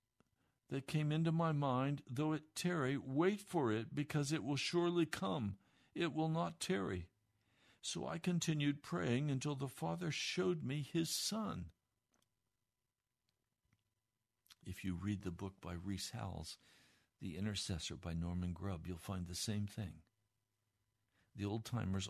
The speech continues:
all believed that if you would go to Jesus and you would confess your sins and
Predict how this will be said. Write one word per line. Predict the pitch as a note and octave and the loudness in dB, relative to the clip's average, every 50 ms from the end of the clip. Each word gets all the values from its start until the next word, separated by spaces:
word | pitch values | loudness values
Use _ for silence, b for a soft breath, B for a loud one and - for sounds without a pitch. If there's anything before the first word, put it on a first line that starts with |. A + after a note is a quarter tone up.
| - | -6
all | - G#2 G#2 A2 A2+ | -4 -2 0 0 0
believed | A2 A2 A#2+ A2 G2 F#2+ F2 E2 F2 G2+ - - _ | 0 0 0 0 0 0 -2 -2 -4 -8 -10 -10 _
that | - F2+ F#2 F#2 F#2 - _ _ _ _ _ _ _ _ _ _ _ _ _ _ - b b b b b b b b b b b | -6 -6 -4 -6 -8 -10 _ _ _ _ _ _ _ _ _ _ _ _ _ _ -20 b b b b b b b b b b b
if | - A#2 G2 - | -8 -8 -6 -4
you | B2 A#2+ | -4 -2
would | A2+ G#2+ A2+ G#2 | -2 -2 -4 -2
go | F#2 G#2+ G#2 A2 | -2 -2 -2 -2
to | B2 C3 | -2 -4
Jesus | A#2 - G#2 F#2+ E2+ D#2+ - F#2 F2 - - - - - | -6 -4 -2 -2 -2 -2 -4 -4 -4 -4 -4 -4 -6 -4
and | - E2+ F2 F2 | -4 -2 -2 -2
you | F#2+ G2 | -2 -4
would | F#2 F2+ F2+ F2+ - - _ _ _ _ _ _ _ _ _ _ _ _ _ _ | -4 -4 -6 -8 -8 -10 _ _ _ _ _ _ _ _ _ _ _ _ _ _
confess | - - B2 G2 - - B2 A#2+ A2+ - - | -6 -4 -2 -2 -2 -2 -4 -2 -2 -2 -2
your | C#3+ C3 | -2 -2
sins | B2 - - C3+ G#2 F2 D#2+ F2 - - - - - _ _ _ _ _ _ _ _ _ - - _ _ _ _ _ _ _ _ _ _ _ _ _ _ _ _ _ _ _ _ _ _ _ _ _ _ | -2 -2 -2 -2 -2 -4 -6 -10 -10 -12 -14 -14 -16 _ _ _ _ _ _ _ _ _ -20 -20 _ _ _ _ _ _ _ _ _ _ _ _ _ _ _ _ _ _ _ _ _ _ _ _ _ _
and | - G2 G2+ | -10 -10 -10